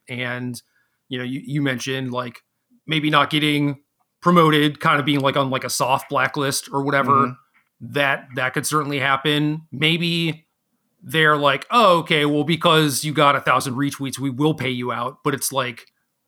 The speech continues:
Speaker 1: they're probably not gonna overpay, right? They're just gonna give you the amount that you deserved in the first place. And then it's just like, well, does this actually solve anything? It's like, yeah, they kinda, like, made that right, but they don't do anything to fix the underlying problem that,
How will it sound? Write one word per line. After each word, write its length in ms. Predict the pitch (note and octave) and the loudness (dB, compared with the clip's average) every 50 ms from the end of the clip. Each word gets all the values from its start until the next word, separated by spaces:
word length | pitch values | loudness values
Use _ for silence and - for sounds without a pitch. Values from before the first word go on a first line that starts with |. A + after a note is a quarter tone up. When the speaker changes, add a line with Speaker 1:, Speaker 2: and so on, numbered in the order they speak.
| _ _ _ - | _ _ _ -4
Speaker 1:
they're 120 | - D#3 | -4 -2
probably 260 | D3+ F#3 A3 G3 F3+ D#3+ | 4 4 4 4 4 4
not 200 | D3+ C#3+ B2+ - | 4 2 2 0
gonna 140 | A#2+ A#2 - | -6 -10 -4
overpay, 520 | - D3+ D3 B2 C3+ A#2+ - A#2+ A#2 A#2+ | -2 -2 0 0 -2 -4 -4 -6 -8 -6
right? 240 | B2 B2+ C3 C3 B2+ | -6 -6 -6 -6 -6
They're 80 | C#3 C#3+ | -6 -6
just 160 | B2+ A#2+ A2+ | -6 -4 -2
gonna 140 | D3+ C3+ B2 | -2 -2 -2
give 180 | A#2 C#3+ B2+ | -2 -4 -4
you 120 | C3 C3+ B2+ | -4 -6 -6
the 100 | C3 C3 | -4 -4
amount 280 | C3 B2 B2 B2+ B2 - | -4 -4 -6 -8 -8 -8
that 100 | C3+ C3 | -10 -10
you 240 | C3 B2+ B2 A#2 A2 _ _ - | -8 -8 -8 -10 -12 _ _ -10
deserved 380 | - C#3+ B2+ C3 C3 B2+ B2 B2+ | -8 -8 -6 -4 -4 -4 -4 -4
in 80 | B2+ | -6
the 80 | B2 A#2 | -6 -4
first 260 | - B2+ B2 - - | -4 -4 -4 -4 -4
place. 260 | - C#3+ D3+ D#3 D3+ | -4 -2 -2 -2 -2
And 140 | D3+ B2 B2+ | -4 -4 -4
then 100 | B2+ B2+ | -6 -6
it's 120 | B2+ - | -6 -8
just 180 | - C3 - - | -8 -8 -6 -6
like, 140 | C3 A#2+ - | -8 -10 -10
well, 260 | B2+ A#2+ C#3 C3 A2+ _ _ _ _ - | -10 -10 -10 -10 -12 _ _ _ _ -8
does 180 | - C#3 B2 | -8 -6 -6
this 200 | A#2+ C3+ B2 - | -6 -6 -6 -4
actually 420 | C#3 B2 A#2 - A#2 A#2+ A#2 A#2 A#2 _ _ _ | -4 -4 -6 -6 -10 -10 -12 -12 -14 _ _ _
solve 420 | - - - - A2+ A#2+ B2+ B2+ | -10 -8 -8 -6 -6 -6 -6 -6
anything? 380 | C#3+ D3+ E3 D#3+ E3 F#3 G3 G3+ | -4 -4 -4 -4 -4 -2 -2 -2
It's 140 | F3+ - - | -2 -4 -4
like, 160 | C3+ B2 - | -8 -4 -4
yeah, 100 | D3 B2+ | -4 -4
they 120 | B2 C#3 | -4 -4
kinda, 260 | C3+ - D#3+ E3 D3 C3+ | -2 0 2 2 2 0
like, 180 | C3 B2+ A#2 | -2 -4 -4
made 240 | C3 C#3+ D3 C#3 A#2+ | -2 -2 -2 -2 -2
that 180 | B2+ A#2 G#2 G#2 | -4 -6 -6 -4
right, 340 | B2+ F#3 A#3 G#3 E3 D3 C#3+ - - | 2 4 4 4 4 2 0 -4 -6
but 220 | - D#3+ D3+ - _ - | -8 -8 -8 -8 _ -4
they 120 | C#3+ C#3 | -4 -2
don't 360 | C#3 C#3 C3+ C3+ - A#2+ B2 | -2 -2 -4 -6 -10 -14 -6
do 200 | A#2+ D3+ D3+ D3 | -2 -2 0 0
anything 400 | C#3+ C#3 C3 B2 - C3+ C3 B2+ A#2 | 0 -2 -4 -6 -8 -8 -8 -6 -8
to 180 | - - C3+ | -8 -8 -10
fix 320 | A#2 - - D3+ D3+ - - | -10 -4 -4 -4 -4 -4 -8
the 160 | C#3+ D3+ C#3+ | -8 -6 -6
underlying 480 | C#3+ C#3+ C#3 C3+ A#2+ B2 B2 A#2+ A#2+ A#2+ | -4 -4 -4 -4 -6 -6 -6 -6 -6 -2
problem 260 | - C3+ B2 - A#2 | -2 -2 -2 -2 -6
that, 120 | A2+ - | -14 -16